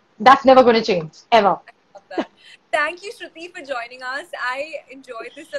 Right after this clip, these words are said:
Speaker 2: lot.
Speaker 1: This was such a fun Sunday morning conversation. Thank you.
Speaker 2: Thank you, and have a great day ahead.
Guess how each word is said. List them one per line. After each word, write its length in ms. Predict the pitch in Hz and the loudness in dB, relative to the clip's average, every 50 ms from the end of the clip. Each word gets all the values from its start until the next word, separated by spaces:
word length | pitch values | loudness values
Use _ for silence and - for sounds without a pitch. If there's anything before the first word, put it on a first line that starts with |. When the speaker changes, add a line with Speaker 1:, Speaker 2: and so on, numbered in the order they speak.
| 262 - | -14 -14
Speaker 2:
lot. 220 | 185 180 185 202 - - | -16 -16 -16 -16 -14 -8
Speaker 1:
This 180 | 285 285 254 - | -8 -8 -6 -6
was 120 | 294 - | -4 2
such 180 | - 190 269 - | 2 2 4 2
a 60 | 302 | 0
fun 200 | - - 247 254 | 2 2 2 2
Sunday 300 | - - 226 233 233 247 | 4 2 2 2 2 2
morning 260 | 240 233 220 220 226 220 | 2 4 4 2 2 4
conversation. 640 | 226 202 208 196 202 175 185 175 175 208 196 190 | 2 2 2 2 -2 -4 -4 -4 -4 -6 -6 -4
Thank 240 | 202 240 226 254 226 | -4 -2 -2 -2 -2
you. 380 | 247 233 220 196 180 175 180 180 _ _ _ _ _ _ - | -2 -2 -2 -2 -2 -4 -8 -12 _ _ _ _ _ _ -6
Speaker 2:
Thank 360 | - 370 269 285 339 403 _ - | -4 -4 -4 -6 -14 -20 _ -20
you, 140 | 294 285 285 302 311 311 254 - 240 262 | -20 -20 -20 -20 -18 -16 -16 -14 -14 -14
and 180 | 262 269 285 330 | -14 -16 -16 -14
have 220 | 349 269 254 - | -12 -12 -12 -12
a 40 | 285 269 | -16 -20
great 320 | - 277 262 269 294 _ | -18 -18 -16 -16 -16 _
day 100 | 277 254 233 233 | -18 -16 -16 -16
ahead. 340 | 285 269 214 208 214 214 | -14 -14 -16 -16 -16 -18